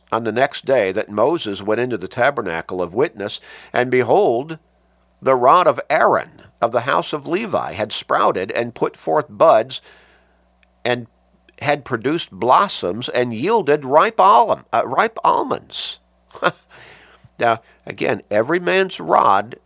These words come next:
was listed with the name of that man, including Aaron's. So, you know, again, everyone would be identified. The very next day, the rod of Aaron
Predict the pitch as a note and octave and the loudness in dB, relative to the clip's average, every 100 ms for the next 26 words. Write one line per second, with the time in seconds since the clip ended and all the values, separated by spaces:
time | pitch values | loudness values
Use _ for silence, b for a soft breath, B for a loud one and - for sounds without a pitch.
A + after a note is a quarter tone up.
0 | _ - G#2 G#2+ G#2+ G2+ - - - G#2 | _ -8 0 2 0 -6 -12 -16 -14 -4
1 | D#3 F#3+ - C#3+ C3+ B2 - A#2+ A#2 D3 | -4 -4 -4 -4 -2 -8 -4 -6 -2 -4
2 | C3 D2+ C#2 - _ _ _ F2+ F2+ G2+ | -4 -10 -16 -20 _ _ _ -6 -2 -4
3 | G#2+ G#2+ - - _ _ _ _ _ - | -2 -4 -6 -18 _ _ _ _ _ -16
4 | - - A#2+ C#3+ C3+ D3 E2 - - - | -14 -4 -2 -2 0 0 0 -4 -14 -14
5 | - _ _ _ - - F#2 E2+ - A2 | -16 _ _ _ -10 -2 -2 -2 -8 -6
6 | G2 E2+ E2 _ F2+ F#2 B2 F#2+ B1+ _ | -4 -4 -8 _ -8 -4 -2 -2 -8 _
7 | _ _ F2 G#2 C3+ C#3+ B2+ B2+ A2+ A2+ | _ _ -4 -4 -4 -2 -2 -2 -4 2
8 | A2 G#2+ A2+ A#2 - D#2+ - - _ b | 2 2 0 -2 -6 -8 -8 -20 _ b
9 | b b b b b b A2+ A#2 G2+ D3 | b b b b b b -2 -2 4 4
10 | E3+ D#3+ C#3+ C3+ - - B2 A#2 C2+ - | 4 2 0 -2 -2 -2 2 2 -2 -14
11 | - _ _ _ _ _ _ _ _ _ | -20 _ _ _ _ _ _ _ _ _
12 | _ _ _ _ _ A2 G#2+ A2 C3 C3+ | _ _ _ _ _ -4 -2 0 0 0
13 | G2+ - B2 E3+ F3+ D#2 C2 F#2 | -2 -4 0 2 2 0 -10 -18